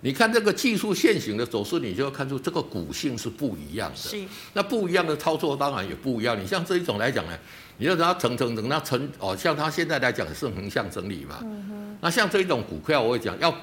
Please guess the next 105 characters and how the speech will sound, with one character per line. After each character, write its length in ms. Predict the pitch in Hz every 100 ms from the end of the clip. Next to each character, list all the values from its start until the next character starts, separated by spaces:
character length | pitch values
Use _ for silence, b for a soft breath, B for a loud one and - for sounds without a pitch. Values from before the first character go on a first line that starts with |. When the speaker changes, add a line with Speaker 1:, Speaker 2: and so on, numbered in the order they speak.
| -
Speaker 1:
要 140 | 208
跌 200 | 113 92
倒 160 | - -
就 140 | 127
跌 240 | 104 80
了 140 | 64 73
嘛。 120 | 69 -
Speaker 2:
嗯。 140 | 220
Speaker 1:
那 80 | 190
不 140 | 165 208
跌 180 | 139
你 120 | 101 104
就 100 | 147
买 160 | 101
着 100 | 87
等 220 | 95 -
机 180 | - 120
会。 160 | 113 113 - B B B
但 80 | 208
是 140 | 202 208
等 160 | 143
它 100 | 127
大 220 | 151 233 175
涨 160 | -
一 80 | 143
波 220 | 147 143
的 100 | 131
时 60 | 117
候， 80 | 135
你 100 | 90
就 120 | 127
可 100 | 117
以 60 |
先 160 | 92 104
出 200 | - 113
一 80 | 82
趟， 180 | - 87 69 -
Speaker 2:
是。 180 | -
Speaker 1:
因 60 | 170
为 80 | 175
你 80 | 117
看 100 | 160
它 140 | 180
每 100 | 143
次 160 | 110 151
大 220 | 185 147
涨 180 | 107 85
就 140 | 139
会 80 | 135
整 180 | 135 120
理， 60 |
Speaker 2:
就 60 | 107
开 100 | 143
始 60 |
Speaker 1:
大 100 | 110
涨 80 | 104
就 100 | 143
会 60 | 123
整 220 | 117 110
理， 100 | 98
Speaker 2:
停 240 | - - -
顿。 160 | 208 180 -
Speaker 1:
就 100 | -
好 60 | 165
像 180 | 165 165
爬 200 | - 147
楼 180 | 139 135
梯 100 | 160
一 200 | 131 117
样 200 | 139 107
嘛， 140 | 92
对 100 | 170
不 140 | 170
对？ 260 | 147 165 101 -
Speaker 2:
嗯。 220 | - -
Speaker 1:
哦， 140 | 123 123
那 160 | 165
所 140 | 143 151
以 20 |
说 160 | 147
它 240 | 151 - 147
就 160 | 139
会 80 | 135
停 220 | 131 95
顿。 160 | 104 135
所 120 | 151
以 80 | 185
你 60 | 139
在 160 | 180
这 140 | 165 170
里 100 | 113
可 80 |
以 40 | 127
布 180 | 123 135
局， 120 | 95
等 120 | 104
它 80 | 139
大 220 | 170 196
涨 180 | - 98
的 80 | 113
时 60 |
候 80 | 151
你 100 | 117
出 180 | - 135
掉， 160 | 139